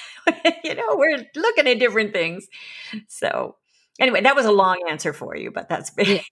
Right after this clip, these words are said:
Speaker 1: <laughs>
Speaker 2: That's good. That's good, good, good stuff. Um,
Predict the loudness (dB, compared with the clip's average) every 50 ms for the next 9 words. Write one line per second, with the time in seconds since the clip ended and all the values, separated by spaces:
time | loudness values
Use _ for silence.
0 | _ _ -20 -8 -6 -6 -6 -2 -2 -2 0 2 2 0 0 -2 -4 -2 0 2
1 | 4 4 4 2 2 0 -2 -4 -2 0 0 0 0 0 0 -2 0 0 -2 -2
2 | -2 0 2 2 2 0 -2 -8 -6 -2 2 2 4 4 2 0 -2 -4